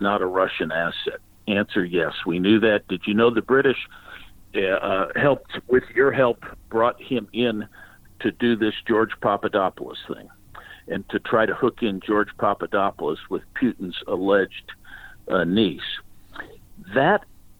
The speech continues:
whole scenario became the, the basis for them even starting Crossfire Hurricane. And it was based on the false notion that this Maltese professor was a Russian asset. Who knew in the F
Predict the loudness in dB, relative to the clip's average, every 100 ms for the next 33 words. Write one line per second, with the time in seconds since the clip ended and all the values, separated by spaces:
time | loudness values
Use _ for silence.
0 | -18 -6 2 4 4 -2 -14 -20 -16 -12
1 | -4 0 4 4 4 2 -2 -10 -8 -2
2 | 0 0 -6 -6 -2 -2 -2 -20 -6 -6
3 | 0 2 2 0 -8 -6 -2 0 2 2
4 | 0 -4 -6 -2 0 2 0 -2 -4 -4
5 | -6 -6 -6 -6 -6 -8 -16 -16 -18 -20
6 | -20 -20 -20 -20 -20 -20 -20 -6 0 0
7 | 2 0 0 -2 0 0 0 0 2 2
8 | 2 2 2 0 2 2 2 -2 -4 -6
9 | _ -20 -4 0 0 2 0 2 2 2
10 | 2 -2 -2 -6 -2 0 0 -2 -4 -2
11 | 0 2 2 0 0 0 0 -4 -4 -10
12 | -20 -10 0 6 6 6 6 6 2 -2
13 | -18 -20 -20 -4 2 4 6 4